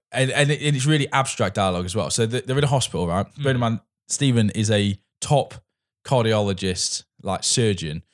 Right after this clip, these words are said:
Speaker 1: and Martin will just walk in and be like, "How much hair do you have under your armpits?" And then Colin Farrell's like, "A bit."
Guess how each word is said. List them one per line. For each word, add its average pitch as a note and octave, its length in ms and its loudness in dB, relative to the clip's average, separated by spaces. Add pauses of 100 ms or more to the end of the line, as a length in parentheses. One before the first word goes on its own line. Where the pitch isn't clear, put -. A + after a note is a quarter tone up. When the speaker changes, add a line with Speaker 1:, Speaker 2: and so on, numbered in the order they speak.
(680)
Speaker 1:
and G#2 360 0
Martin A#2 280 2
will A2 100 0
just G#2+ 140 -4
walk A2+ 280 0
in G2+ 140 0
and G2 80 -2
be G2 80 -2
like, G2 280 -2 (120)
"How C3 100 -2
much A#2 140 0
hair B2 140 2
do G#2+ 80 0
you G#2 40 2
have G2 120 0
under F#2+ 160 -2
your G2 100 0
armpits?" F#2+ 500 -4 (260)
And G#2 100 0
then G#2+ 140 2
Colin G#2+ 200 0
Farrell's G2+ 200 0
like, F#2+ 220 -2
"A F#2 40 -10
bit." - 220 -2